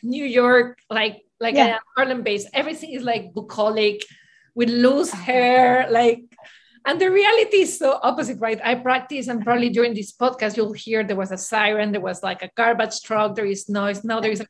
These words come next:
Speaker 1: concert going on. Like,
Speaker 2: Right.
Speaker 1: life is noisy and messy, but it's also joyful, right? And embracing
Speaker 2: Yeah.
Speaker 1: that Subyo Reiki practice versus, yeah,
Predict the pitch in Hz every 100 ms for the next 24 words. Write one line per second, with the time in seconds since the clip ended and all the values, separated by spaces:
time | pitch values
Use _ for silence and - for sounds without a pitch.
0 | _ 269 320 254 233 208 185 180 - -
1 | - _ _ - _ - 240 208 277 -
2 | - 330 - 262 254 254 254 269 254 240
3 | 220 202 202 196 226 226 220 208 214 202
4 | 226 - - - 247 - - - 196 220
5 | 233 233 208 214 254 254 294 240 - 208
6 | 190 196 156 _ _ _ _ - - 254
7 | 208 240 233 226 202 214 214 220 196 208
8 | 202 220 202 - 240 262